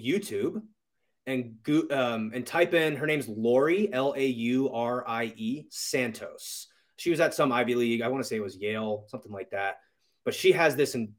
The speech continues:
you know, giant list and videos of all of these different cognitive biases, the sunk cost fallacy. Um, I mean, there's a ton of 'em. I, I have too many to list out, but you can just go there and you can start learning about some of these things. Of course, you can pick up Rigging the Game. Dan goes through a bunch of 'em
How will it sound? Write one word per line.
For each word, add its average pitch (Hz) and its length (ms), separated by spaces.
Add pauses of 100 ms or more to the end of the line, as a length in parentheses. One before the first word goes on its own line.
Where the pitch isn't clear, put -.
you 113 160
know, 101 120 (460)
giant 135 580
list 117 580 (220)
and 110 140
videos 120 480
of 101 80
all 120 240
of 110 80
these 110 160
different 113 280
cognitive 107 380
biases, 135 440
the 104 80
sunk 117 280
cost 117 320
fallacy. 92 540 (340)
Um, 98 300
I 117 40
mean, 131 100
there's 127 120
a 110 60
ton 131 280
of 107 100
'em. - 160 (280)
I, 104 80
I 104 140
have 101 140 (180)
too - 140
many 135 160
to 110 100
list 110 300
out, 101 320
but 117 200
you 151 100
can 156 140
just 127 200
go 147 180
there 143 120
and 131 100
you 123 60
can 131 80
start 127 280
learning 123 280
about 101 220
some 98 160
of 87 80
these 80 200
things. - 360 (220)
Of - 40
course, 175 260
you 151 60
can 143 120
pick 139 200
up 120 140
Rigging 117 240
the 104 80
Game. 123 360
Dan 127 280
goes 123 180
through 123 140
a 113 40
bunch 117 220
of 110 100
'em 107 240